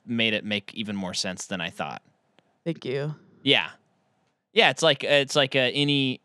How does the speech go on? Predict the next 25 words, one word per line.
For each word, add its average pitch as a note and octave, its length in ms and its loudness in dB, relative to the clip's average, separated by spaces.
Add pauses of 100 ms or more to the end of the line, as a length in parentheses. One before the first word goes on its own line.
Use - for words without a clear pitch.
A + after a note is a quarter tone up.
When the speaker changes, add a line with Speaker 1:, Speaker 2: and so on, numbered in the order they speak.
(240)
Speaker 1:
any, D#3 280 2
there's, C3+ 280 2
like, C3+ 160 0
a, A#2+ 100 -4 (280)
you C3+ 160 4
know, A2+ 160 0 (460)
especially F3 440 2
the G2+ 120 -2
world B2+ 260 0
we A2 100 -2
live A2+ 180 0
in G#2 100 -4
right F#2+ 200 -2
now, F#2+ 340 -2
it F#2+ 100 -4
just - 200 -4
feels A#2+ 280 0
like G2+ 320 -2 (460)
someone D#3 320 2
can C3+ 140 -2
have B2+ 220 2
Speaker 2:
So F#3 120 4
Speaker 1:
an F#3 60 2
Speaker 2:
many F#3 100 6
Mabusas D3+ 600 0